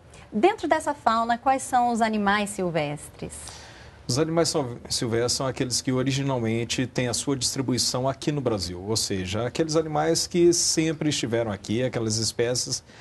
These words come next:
Speaker 2: que têm o Brasil como a sua casa original. Fora isso, algumas espécies que, é,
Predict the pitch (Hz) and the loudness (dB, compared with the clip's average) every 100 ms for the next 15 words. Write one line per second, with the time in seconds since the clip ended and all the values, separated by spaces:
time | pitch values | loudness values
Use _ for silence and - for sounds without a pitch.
0 | - - 170 156 147 156 147 117 151 160 | -12 0 2 2 2 2 2 2 0 2
1 | 147 139 151 - 135 131 127 123 123 120 | -2 0 -2 0 2 2 2 2 2 2
2 | 120 117 113 87 - - - - - - | 0 0 -2 -4 -6 -14 -20 -20 -16 0
3 | 190 185 175 170 180 170 180 160 156 - | 2 6 4 4 0 2 0 2 0 0
4 | 147 151 - 151 - 156 151 151 151 147 | 0 0 -2 -4 -2 2 4 4 2 -2
5 | 147 - - - - - - - 147 | -6 -14 -20 -20 -20 -20 -14 -2 -2